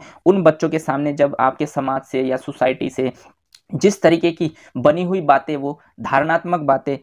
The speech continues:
जो उन्होंने पहले से धारण की हुई है अपने पेरेंट्स से, और उन्हीं चीज़ों को वो सुनते हैं, तो इस स्टेज में बच्चा इतना अभी डेवलप होना स्टार्ट होता है, उसकी एब्स्ट्रैक्ट थिंकिंग अभी डेवलप होना स्टार्ट होता है,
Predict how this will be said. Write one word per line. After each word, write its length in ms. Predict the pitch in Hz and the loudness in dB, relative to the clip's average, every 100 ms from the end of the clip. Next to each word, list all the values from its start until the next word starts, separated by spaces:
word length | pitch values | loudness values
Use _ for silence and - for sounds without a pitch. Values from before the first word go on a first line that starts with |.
| _ 156 | _ -4
जो 60 | |
उन्होंने 220 | 160 156 | 0 0
पहले 300 | 156 139 143 | 0 0 0
से 140 | 160 143 | 0 -2
धारण 320 | 135 131 151 | 0 2 2
की 100 | 151 | -2
हुई 220 | 147 143 | -2 -2
है 100 | 143 | -2
अपने 200 | 147 - | -4 -4
पेरेंट्स 400 | 139 139 135 147 | 0 2 2 0
से, 160 | - 143 - - | -2 -4 -4 2
और 120 | 165 | 2
उन्हीं 300 | - 156 185 | 4 2 2
चीज़ों 260 | 165 151 | 2 0
को 100 | 156 | 0
वो 80 | 156 | 0
सुनते 340 | 151 156 151 156 | 0 -2 -2 -2
हैं, 240 | 156 147 - - | -2 -4 -6 2
तो 60 | |
इस 120 | 190 | 2
स्टेज 300 | 185 - 185 | 2 2 2
में 100 | 185 | 4
बच्चा 280 | 160 156 170 - | 4 4 2 0
इतना 260 | 180 180 190 | -2 0 2
अभी 140 | 185 | 4
डेवलप 340 | 160 156 190 190 | 6 6 6 4
होना 200 | 160 190 | 2 2
स्टार्ट 340 | 180 - 170 170 | 2 2 2 0
होता 180 | 143 | -2
है, 20 | 147 | -2
उसकी 180 | - | 0
एब्स्ट्रैक्ट 380 | 160 156 185 180 | -2 0 -4 -4
थिंकिंग 240 | 175 180 175 | -4 -2 2
अभी 140 | 170 | 4
डेवलप 340 | 151 143 160 156 | 4 4 4 0
होना 200 | 156 151 | -2 0
स्टार्ट 260 | - 139 | 2 0
होता 200 | 123 135 | 0 0
है, 200 | 135 160 | 0 -2